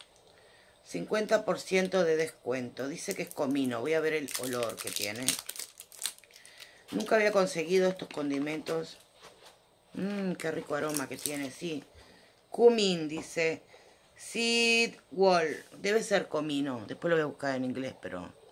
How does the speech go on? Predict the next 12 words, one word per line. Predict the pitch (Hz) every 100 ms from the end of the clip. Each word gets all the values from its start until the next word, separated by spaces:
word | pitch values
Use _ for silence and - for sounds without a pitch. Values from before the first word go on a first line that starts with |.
| - - - -
yo | - 139
me | 147
imagino | 135 110 - 131 127
que | 113
debe | 101 104
ser | - 110
comino. | - 104 113 101 92 95 - - 185 - - - - - - - - - - - - - - -
Eh, | 175 180 180 175 180
a | 175
ver, | 185 202 214 208
mi | 190 185
gata. | 185 175 190 165